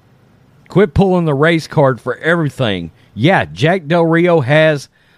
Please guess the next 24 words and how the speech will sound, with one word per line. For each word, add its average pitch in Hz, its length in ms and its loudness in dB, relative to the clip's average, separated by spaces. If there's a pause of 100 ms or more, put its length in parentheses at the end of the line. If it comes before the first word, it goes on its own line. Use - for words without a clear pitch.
(120)
the 156 160 2
right 143 460 0
to 156 180 -4
have 127 400 -2
an 131 160 -4
opinion 123 640 -2
in 101 140 -2
this 107 180 -4
country. 92 540 -6 (760)
And 120 160 0
that's 143 260 -2
okay, 151 480 0
and 123 100 -4
it 127 120 -6
should 175 340 0
be 131 160 0
without 131 460 0
repercussion 143 880 -2 (800)
because 151 320 0
his 208 160 -2
comments 127 500 -2
didn't 113 240 -4
hurt 104 300 0
anybody. 98 640 0